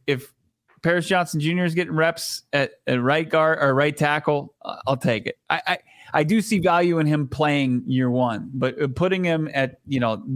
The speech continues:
the big boy spot, left tackle, i-, when you have three tackles with way more experience in front of him, you know, I, I just think that that's, that, that's just smart. That's just a smarter way to go about it. Like,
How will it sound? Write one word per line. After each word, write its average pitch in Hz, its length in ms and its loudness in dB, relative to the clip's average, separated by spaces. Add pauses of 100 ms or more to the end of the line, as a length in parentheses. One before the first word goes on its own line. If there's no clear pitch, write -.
(120)
the 135 80 -4
big 147 240 0
boy 151 200 0
spot, 147 440 0 (280)
left 143 280 0
tackle, 143 520 0 (600)
i-, - 260 -8
when 131 200 2
you 127 100 4
have 131 340 0
three 151 240 0
tackles 139 540 0
with 123 140 2
way 127 200 2
more 139 220 2
experience 131 640 0
in 127 100 -4
front 135 260 0
of 131 60 0
him, 135 220 0 (540)
you 127 80 -2
know, 117 100 2
I, 110 300 0
I 127 60 2
just 127 240 -4
think 127 220 -2
that 123 160 -2
that's, - 540 -4 (1500)
that, 131 220 -4
that's 135 200 -2
just 147 180 -2
smart. 143 340 0
That's 135 240 -2
just 143 240 -4
a 135 100 -2
smarter 139 360 0
way 135 200 2
to 135 60 0
go 131 160 0
about 131 320 0
it. - 140 -12
Like, - 240 -2